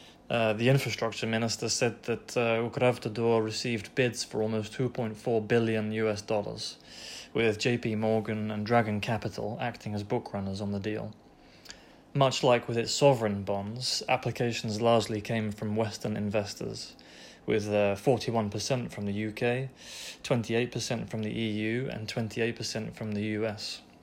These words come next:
The group is planning to use the proceeds as part of its nationwide road building and repair strategy,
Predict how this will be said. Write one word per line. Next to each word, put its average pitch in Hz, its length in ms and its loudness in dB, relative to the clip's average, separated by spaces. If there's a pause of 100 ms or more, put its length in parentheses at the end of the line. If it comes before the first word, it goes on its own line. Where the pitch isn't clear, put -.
(1900)
The 131 80 -6
group 127 280 4
is 110 140 0
planning 120 360 4
to 120 120 -4
use 117 160 2
the 104 80 -2
proceeds 120 880 2
as 117 160 -4
part 120 300 0
of 107 80 -6
its 120 180 -6
nationwide 110 880 2
road 117 300 2
building 104 380 0
and 101 100 0
repair 110 400 2
strategy, 110 640 -8